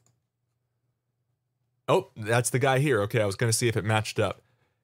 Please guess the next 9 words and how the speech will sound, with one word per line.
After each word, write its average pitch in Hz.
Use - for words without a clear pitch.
Kevin 151
Corbett 139
here 120
is 127
holding 143
a 123
sign 127
that 113
says, 110